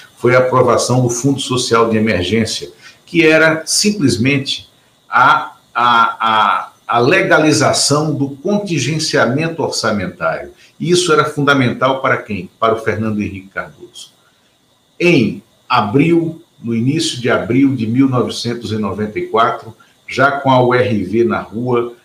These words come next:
já com a inflação começando a ser controlada, Fernando Henrique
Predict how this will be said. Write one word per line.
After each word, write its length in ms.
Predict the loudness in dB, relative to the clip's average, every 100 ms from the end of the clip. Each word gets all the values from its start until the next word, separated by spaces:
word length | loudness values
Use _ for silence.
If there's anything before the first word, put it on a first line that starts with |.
| _
já 300 | -6 0 0
com 120 | 0 -2
a 60 |
inflação 680 | -4 -4 -4 -2 -2 -4 -4
começando 520 | -4 -6 -6 -4 -2
a 60 | -2
ser 240 | -2 -4
controlada, 880 | -4 -6 -4 0 4 4 2 -2 -4 _ _ _ _ _ _ _
Fernando 300 | -4 0 0
Henrique 560 | 0 0 -4 -8 -20